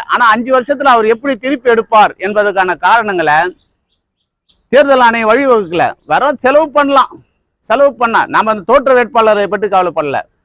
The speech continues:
வெ-, வெற்றி பெற்ற வேட்பாளர்கள் அந்த பணத்தை திரும்பி எடுப்பாங்க. அப்ப அவரு ஊழலற்ற, அஹ், லஞ்சம் வாங்காத ஒரு சிறந்த அரசியல்வாதியா உருவ-, உருவெடுப்பார் என்பதை தேர்தல் ஆணையம் உத்தரவாதப்படுத்தல. ஆனா அவங்க, என்னோட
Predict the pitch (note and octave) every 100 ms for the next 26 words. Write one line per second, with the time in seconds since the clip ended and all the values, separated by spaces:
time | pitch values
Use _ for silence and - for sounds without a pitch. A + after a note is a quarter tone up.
0 | _ _ _ G#2 G#3+ C#4 E3 F#3+ D4+ C#4+
1 | C#4 C4 B3 C4 B3+ C4+ D4+ C#4 G#3 B3+
2 | B3+ A3+ B3 A3+ G#3 F3+ E3+ C#3 - -
3 | - A#3 A#3 G#3+ A#3+ B3+ B3 A#3 - B3
4 | B3+ B3+ - _ _ _ _ _ _ _
5 | - G#3 G#3 G3+ G3 F#3+ F#3+ F#3 G#3 A#3+
6 | C4 A#3+ A#3+ A#3 A#3+ A#3 G#3 - A#3 B3
7 | A3+ A#3 B3 A#3 A3 A3+ G3+ A#3+ A#3+ A3+
8 | - F3 A#3 B3 A3 - B3 A3+ G#3 G3+
9 | F3+ G#3+ A3+ _ _ _ A#3+ C4+ B3+ A3+
10 | G#3+ B3 A#3 A3 C#4+ A#3 D#3+ D#3 - B2+
11 | - _ _ _ _ _ _ - F#3 G#3+
12 | G#3+ G3 G3+ G3+ F#3+ F3+ E3 C3 _ _
13 | - C3+ E3+